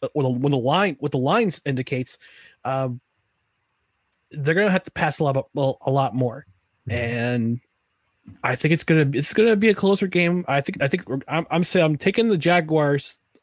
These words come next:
Speaker 1: I'll take the points for the Jaguars.
Speaker 2: Okay.
Speaker 1: Chiefs, Chiefs will win. Jaguars will cover.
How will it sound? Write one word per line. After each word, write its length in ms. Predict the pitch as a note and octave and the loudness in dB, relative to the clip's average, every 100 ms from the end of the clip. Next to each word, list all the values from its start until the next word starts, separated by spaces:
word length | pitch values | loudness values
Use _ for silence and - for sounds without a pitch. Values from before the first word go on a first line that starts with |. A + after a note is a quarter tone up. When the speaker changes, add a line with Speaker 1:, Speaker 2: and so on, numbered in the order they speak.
| - | -12
Speaker 1:
I'll 60 | - | -4
take 140 | A#3+ | 0
the 80 | G3+ | 0
points 600 | - C4 A#3 B2 - - _ | 0 0 0 -2 -10 -14 _
for 60 | |
the 80 | C3 | -4
Jaguars. 420 | A#2+ A#2+ A2+ C3+ | 0 0 2 2
Speaker 2:
Okay. 120 | C#3+ E3 | 2 0
Speaker 1:
Chiefs, 160 | B3+ A3+ - - - - | -2 -4 -12 -20 -18 -2
Chiefs 260 | G3+ G#3+ | 0 2
will 120 | C#4+ | 2
win. 260 | A#3 E3 F#3+ - _ - - _ | 4 2 0 -6 _ -20 -20 _
Jaguars 340 | - D3 F3+ F3 | -4 2 2 2
will 100 | F3+ | 2
cover. 400 | G#3 D#3+ B2 | 4 4 2